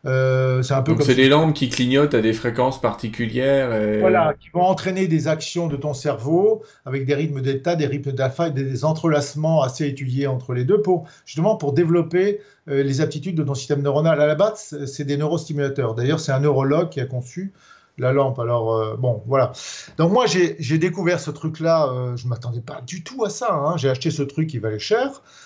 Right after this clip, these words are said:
Speaker 1: uniquement pour moi, et j'étais entraîné là-dedans et à faire des séances partout. J'avais pas du tout prévu ça.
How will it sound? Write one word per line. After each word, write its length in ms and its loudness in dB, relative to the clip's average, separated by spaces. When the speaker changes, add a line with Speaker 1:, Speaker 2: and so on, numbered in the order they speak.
Speaker 1:
uniquement 420 2
pour 180 -2
moi, 260 2
et 60 2
j'étais 220 2
entraîné 420 0
là-dedans 480 2
et 120 2
à 80 0
faire 200 -2
des 80 -2
séances 300 -4
partout. 260 -6
J'avais 220 0
pas 120 4
du 80 -2
tout 100 -6
prévu 260 -2
ça. 320 0